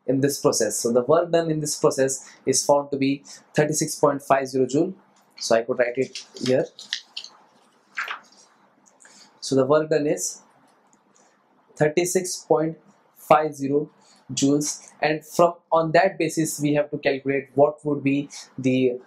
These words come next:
uh, final, uh, volume of a particular gas.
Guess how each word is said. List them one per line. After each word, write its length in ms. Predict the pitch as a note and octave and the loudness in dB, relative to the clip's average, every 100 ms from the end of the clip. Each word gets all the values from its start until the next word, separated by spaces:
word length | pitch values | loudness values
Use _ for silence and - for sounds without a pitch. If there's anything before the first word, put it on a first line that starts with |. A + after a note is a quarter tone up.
| - | 0
uh, 280 | B2 A#2+ A#2+ - | 2 2 -2 0
final, 400 | D3 D3 D3 D3 - | 0 0 -2 -4 -4
uh, 480 | - B2 B2+ A#2+ A#2 - _ _ _ _ _ | 0 0 2 -2 -4 -14 _ _ _ _ _
volume 420 | C#3+ E3 E3 B2+ - _ _ _ _ _ _ _ _ _ _ _ _ - | 4 4 4 -4 -10 _ _ _ _ _ _ _ _ _ _ _ _ -2
of 180 | B2+ - _ | -2 -4 _
a 60 | C3 | -4
particular 340 | B2+ A#2+ A#2 | -2 -4 -4
gas. 720 | A#2 A2 - - - - - | -4 -4 -4 -8 -12 -20 -20